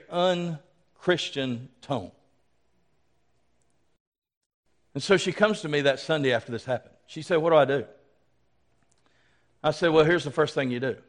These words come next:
You go back to the principal and apologize." And she said, "Well, apologize about what?" So I, I'm not gonna, I didn't say apologize about not doing the Harry Potter book. I said, "Apologize about how you responded to her."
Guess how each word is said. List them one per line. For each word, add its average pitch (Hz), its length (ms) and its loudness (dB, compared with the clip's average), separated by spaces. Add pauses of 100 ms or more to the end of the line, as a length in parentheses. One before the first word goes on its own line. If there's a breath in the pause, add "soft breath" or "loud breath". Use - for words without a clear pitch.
(1300)
You 147 120 -4
go 165 140 8
back 170 200 8
to 151 60 -10
the 147 100 0
principal 147 400 -2
and 120 80 -6
apologize." 139 380 -2 (2750)
And 165 100 -8
she 233 140 -6
said, 208 180 2
"Well, 160 100 0
apologize 190 540 4
about 208 200 4
what?" 254 380 8
So 190 80 2
I, 269 220 6
I'm 311 80 0
not 339 180 6
gonna, 220 300 4
I 180 120 -4
didn't 226 180 0
say 285 200 2
apologize 143 540 2
about 127 220 2
not 123 160 0
doing 123 160 -2
the 110 80 -2
Harry 113 160 0
Potter 110 220 2
book. 95 180 -10 (380 soft breath)
I 160 80 2
said, 170 200 0
"Apologize 165 580 4
about 139 200 0
how 156 120 2
you 143 200 -4
responded 170 520 -6
to - 80 -20
her." - 160 -20